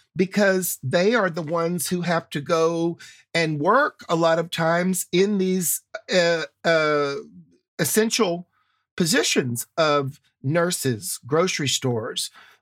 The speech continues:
um, stuff like that, and be around strangers all day. So, uh, I'm not ready to say that it's eugenics. I just wonder, you know, I mean, there's also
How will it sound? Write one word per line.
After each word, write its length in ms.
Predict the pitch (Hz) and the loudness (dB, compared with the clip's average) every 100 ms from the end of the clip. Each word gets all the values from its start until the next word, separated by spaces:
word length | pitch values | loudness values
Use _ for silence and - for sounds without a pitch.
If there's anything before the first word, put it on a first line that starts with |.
| _ | _
um, 400 | 156 147 139 135 - | -2 0 0 -4 -8
stuff 340 | - 170 156 - | -6 -2 -2 -2
like 200 | 147 131 | -4 0
that, 240 | 202 151 - | 0 0 -2
and 180 | 165 135 | -2 0
be 220 | 185 190 | 0 0
around 560 | 147 165 180 180 180 - | 0 0 0 -2 -2 -6
strangers 1120 | - - - 175 208 254 135 131 175 185 - _ _ _ _ _ - | -10 -8 0 0 0 -2 0 0 -2 -6 -10 _ _ _ _ _ -2
all 220 | 151 151 | 0 0
day. 320 | 139 202 143 | 0 0 0
So, 360 | 131 214 208 196 _ _ _ _ _ - | 2 2 2 -2 _ _ _ _ _ 0
uh, 400 | 190 185 185 185 - | 2 2 2 0 0
I'm 200 | 226 269 | 0 2
not 200 | 262 - | 0 2
ready 220 | 214 214 | 0 0
to 140 | 190 170 | -6 -4
say 360 | 202 190 196 - | 0 0 -2 -4
that 240 | 156 160 | -2 0
it's 280 | 165 165 - | -2 -4 -10
eugenics. 640 | 147 160 131 165 208 277 - - | -6 -4 -2 0 0 -2 -6 -4
I 120 | 196 | -2
just 320 | 226 220 - | -2 -6 -8
wonder, 580 | 170 190 196 185 180 180 _ _ _ _ _ _ - _ | -4 -2 0 0 -2 -6 _ _ _ _ _ _ -20 _
you 80 | 277 | 0
know, 160 | 262 185 220 | 2 2 0
I 60 | |
mean, 140 | 240 226 | 2 2
there's 160 | 226 | 2
also 560 | 233 240 233 208 185 | 2 2 2 2 2